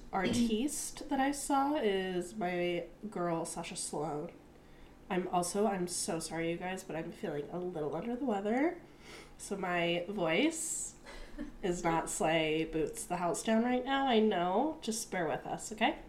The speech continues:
Speaker 1: <laughs>
Speaker 2: I'll try not to talk too much this episode.
Speaker 1: Oh, boy. I'm also feeling a little tickled, which I'm
Speaker 2: <laughs>
Speaker 1: not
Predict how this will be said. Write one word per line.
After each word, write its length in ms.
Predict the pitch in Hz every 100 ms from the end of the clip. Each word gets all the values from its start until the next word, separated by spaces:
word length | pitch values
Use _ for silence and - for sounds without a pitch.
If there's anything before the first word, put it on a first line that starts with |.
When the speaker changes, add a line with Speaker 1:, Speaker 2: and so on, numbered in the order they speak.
| - 240 - 285
Speaker 1:
<laughs> 500 | 302 - - - 202
Speaker 2:
I'll 80 |
try 180 | 196 220
not 220 | 214 240
to 100 | 233
talk 300 | 226 226 220
too 180 | - 247
much 300 | 190 180 -
this 160 | 202 233
episode. 640 | 220 170 - 208 185 269 - - 254
Speaker 1:
Oh, 260 | 220 214
boy. 400 | 202 190 170 190 - - - - - - - - - - 208
I'm 260 | 208 240 262
also 420 | 202 202 - 233
feeling 300 | 254 254 254
a 20 |
little 320 | 220 202 269
tickled, 500 | - 240 220 220 277 339
which 180 | - 440 466
I'm 280 | - 226 214
Speaker 2:
<laughs> 0 |
Speaker 1:
not 540 | 190 190 226 233